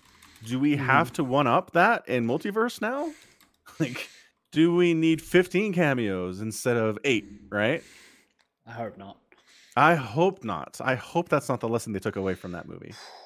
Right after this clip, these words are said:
Speaker 2: One point eight billion worldwide.
Speaker 1: Yeah.
Speaker 2: That's a lot of
Speaker 1: During a
Speaker 2: money.
Speaker 1: pandemic. Like,
Speaker 2: It's true.
Speaker 1: that is the most money any movie has made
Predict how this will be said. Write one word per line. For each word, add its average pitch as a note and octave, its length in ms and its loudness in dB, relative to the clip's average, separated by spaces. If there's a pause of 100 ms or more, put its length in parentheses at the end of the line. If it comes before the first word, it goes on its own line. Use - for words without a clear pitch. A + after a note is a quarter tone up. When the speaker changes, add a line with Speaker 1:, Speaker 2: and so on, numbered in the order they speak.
(160)
Speaker 2:
One C#3 360 -4
point C3 260 -6
eight A#2 300 -10
billion G#2+ 420 -6
worldwide. G#2 520 -8 (560)
Speaker 1:
Yeah. F2 300 -4 (880)
Speaker 2:
That's - 160 -20
a F2+ 40 -16
lot G2+ 80 -10
of A2 60 -8
Speaker 1:
During C3 240 2
a G#2+ 40 -2
Speaker 2:
money. G2 100 -4
Speaker 1:
pandemic. E2+ 480 -8 (480)
Like, A#2+ 240 -4
Speaker 2:
It's - 160 -12
true. - 180 -8
Speaker 1:
that F#3 160 4
is D3 200 0
the C#3 100 0
most D#3 240 0
money C3 320 0
any D3 140 0
movie C3 240 0
has G#2+ 180 -4
made G2 320 -4